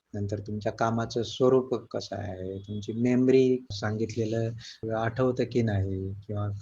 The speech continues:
तुम्हाला एखादं काम सांगितल्यानंतर ते तुम्ही किती वेळात विसरता, म्हणजे तुमच्या मेमरीविषयी, बुद्धीविषयी काही प्रश्न होते, मनाविषयी काही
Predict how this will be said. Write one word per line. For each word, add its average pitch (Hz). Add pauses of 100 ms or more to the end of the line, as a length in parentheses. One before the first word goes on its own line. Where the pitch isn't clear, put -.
(120)
तुम्हाला 107
एखादं 107
काम 107 (320)
सांगितल्यानंतर 107
ते 110
तुम्ही 113
किती 120
वेळात 113
विसरता, 98 (340)
म्हणजे 123
तुमच्या 127
मेमरीविषयी, 127
बुद्धीविषयी 107
काही 104
प्रश्न 101
होते, 98
मनाविषयी 107
काही 101